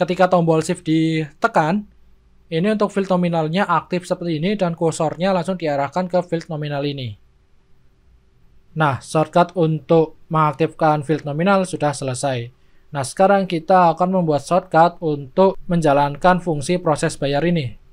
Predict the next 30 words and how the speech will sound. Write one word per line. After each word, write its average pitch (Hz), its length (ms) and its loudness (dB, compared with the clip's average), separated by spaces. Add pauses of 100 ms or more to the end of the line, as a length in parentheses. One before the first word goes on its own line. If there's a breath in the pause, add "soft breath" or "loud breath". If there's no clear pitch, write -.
(1040)
Nah, 147 160 -2
untuk 151 160 -2
menjalankan 143 720 -2
proses 147 320 -4
bayar 147 320 0
ini, 196 240 2
nanti 175 400 -2
kita 175 400 4
akan 175 160 -2
menggunakan 143 480 0
tombol 139 480 -2
enter. 131 400 -4 (1300)
Nah, 156 160 4
seperti 165 320 -2
biasa, 202 480 4
kita 202 640 4 (160)
cek 202 240 0
terlebih 185 240 0
dahulu 160 440 2
untuk 170 280 -4
enter 165 480 -2
kodenya 147 400 -2
itu 180 80 -2
berapa. 156 560 -2 (240)
Kita 180 240 2
kembali 180 400 2
ke 190 180 2 (460)
keiko 175 320 4
dot 160 160 -4
info, 156 480 0